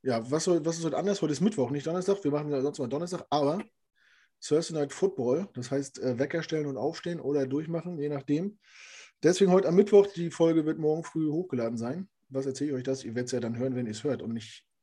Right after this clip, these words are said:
jetzt, wenn ich's erzähle. Deswegen macht's grad gar keinen Sinn. Ähm, ja, ich frage mal, ihr,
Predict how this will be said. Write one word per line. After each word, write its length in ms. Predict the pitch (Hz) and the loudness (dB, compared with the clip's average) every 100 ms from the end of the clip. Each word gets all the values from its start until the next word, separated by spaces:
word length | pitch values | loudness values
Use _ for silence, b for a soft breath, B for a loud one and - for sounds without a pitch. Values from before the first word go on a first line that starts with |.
| - | -8
jetzt, 220 | 123 123 | -6 -6
wenn 80 | 117 | -8
ich's 200 | 110 - | -8 -12
erzähle. 420 | - - 135 101 | -12 -10 -6 -8
Deswegen 400 | - 110 - 113 | -8 -14 -10 -10
macht's 180 | 110 110 | -10 -10
grad 140 | 113 | -12
gar 100 | 113 | -10
keinen 160 | 117 113 | -8 -8
Sinn. 200 | 113 151 - B B B B B _ - | -8 -10 -14 B B B B B _ 4
Ähm, 460 | 175 190 196 208 - B B _ _ _ _ _ _ _ _ _ _ _ _ _ _ _ | 6 8 6 2 -2 B B _ _ _ _ _ _ _ _ _ _ _ _ _ _ _
ja, 360 | 185 139 107 - _ _ | 8 8 6 -6 _ _
ich 140 | 160 | 0
frage 260 | - 202 202 | 4 6 4
mal, 260 | 185 160 - | 2 0 2
ihr, 520 | 156 165 165 165 147 | 4 6 6 4 2